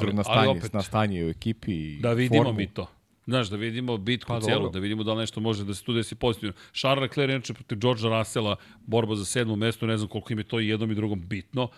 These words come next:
Speaker 1: Nemam pojma koji stav zauzimaš kao neko ko treba da bude šampion sveta, boriš se da odbraniš sedmu poziciju kao Charles Leclerc. Sto sedamdeset poena, imaš četrnaest poena više od Georgea Russella. Da li si uopšte motivisan i kažeš, "E, bitno mi je da budem sedmi, a ne da budem osmi", ili si u,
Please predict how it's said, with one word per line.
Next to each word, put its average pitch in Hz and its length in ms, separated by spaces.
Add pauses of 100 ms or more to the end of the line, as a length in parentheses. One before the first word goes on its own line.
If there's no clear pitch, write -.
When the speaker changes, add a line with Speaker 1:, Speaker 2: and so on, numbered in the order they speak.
(240)
Speaker 1:
Nemam 120 220
pojma 131 320
koji 117 220
stav 127 220
zauzimaš 117 400
kao 117 180
neko 120 220
ko - 120
treba 123 200
da 110 80
bude 117 180
šampion 117 380
sveta, 123 320
boriš 113 300
se 110 80
da 107 100
odbraniš 113 360
sedmu 110 220
poziciju 107 420
kao 95 120
Charles 92 260
Leclerc. 85 280 (340)
Sto - 220
sedamdeset 117 520
poena, 131 260
imaš 117 140
četrnaest 120 440
poena 120 220
više 113 280
od 92 180
Georgea 101 340
Russella. 104 460 (440)
Da 117 100
li 120 100
si - 100
uopšte 120 200
motivisan 127 580
i 101 40
kažeš, 113 240
"E, 135 60
bitno 135 320
mi 120 60
je 117 40
da 113 80
budem 120 200
sedmi, 117 380
a 113 40
ne 113 60
da 113 80
budem 113 220
osmi", 92 300
ili 92 160
si 101 220
u, 101 160